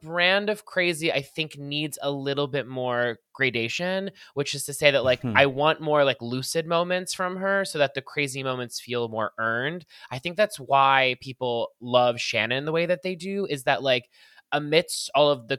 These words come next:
Speaker 1: kooky, crazy Shannon, you also got these moments of, like, her just being, you know, a, a woman in an,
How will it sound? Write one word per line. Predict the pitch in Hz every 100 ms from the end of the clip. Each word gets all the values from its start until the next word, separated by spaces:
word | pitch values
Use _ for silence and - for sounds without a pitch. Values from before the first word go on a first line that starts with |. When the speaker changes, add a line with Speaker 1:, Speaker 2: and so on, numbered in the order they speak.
| -
Speaker 1:
kooky, | - 151 - 131
crazy | 151 139 127
Shannon, | 135 - 117 127 151 170 175 - _ -
you | 165
also | 180 175 160
got | 143
these | 143 143
moments | 135 131 135 131
of, | 113
like, | 123 120 - _ _ _
her | - 160
just | 147 156 -
being, | 151 151 147 143 139
you |
know, | 135 123 120 120 -
a, | 110 -
a | 135
woman | 143 147 147
in | 139
an, | 131